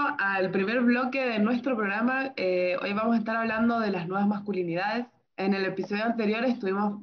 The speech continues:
eh, conversando un poco sobre las personas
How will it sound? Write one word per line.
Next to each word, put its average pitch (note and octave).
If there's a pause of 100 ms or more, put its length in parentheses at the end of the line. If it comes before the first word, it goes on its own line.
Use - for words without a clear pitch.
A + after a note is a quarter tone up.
eh, F3
conversando E3+
un G#3
poco A3
sobre E3+
las E3
personas G3